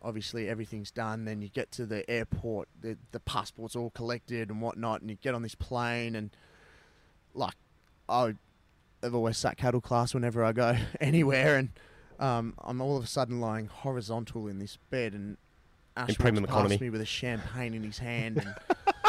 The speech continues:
Speaker 1: <laughs> and a big crumbed pork loin comes out in a plate with metal plastic knife and forks. I'm like, "What is going on?" So from that to then landing and, and a bus transfer on the tarmac,
Speaker 2: Right.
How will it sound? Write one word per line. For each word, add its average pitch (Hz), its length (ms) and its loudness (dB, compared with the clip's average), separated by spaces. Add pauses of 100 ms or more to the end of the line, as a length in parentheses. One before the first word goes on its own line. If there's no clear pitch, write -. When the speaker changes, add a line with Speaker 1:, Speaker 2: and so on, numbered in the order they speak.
(1160)
Speaker 1:
<laughs> - 0 -
and 196 220 -4 (120)
a - 80 2 (260)
big 156 160 0 (120)
crumbed 120 420 0
pork - 380 4
loin 123 240 0
comes 135 260 0
out 135 160 4
in 127 60 0
a 127 40 -2
plate 147 380 4
with 139 140 0 (520)
metal 147 540 4
plastic - 460 4
knife 147 240 4
and 139 120 0
forks. - 520 2
I'm 185 120 4
like, 202 180 2 (200)
"What 320 240 4
is 208 180 4
going 160 280 4
on?" 220 180 4
So 165 200 4 (440)
from 156 480 4
that 160 240 8 (100)
to 165 120 0
then 143 240 4
landing 131 600 4
and, 110 220 -2
and 110 380 -2
a 120 80 2
bus 120 320 2
transfer 120 640 0
on 117 180 2
the 110 80 -6
tarmac, 101 600 -6 (120)
Speaker 2:
Right. 101 260 2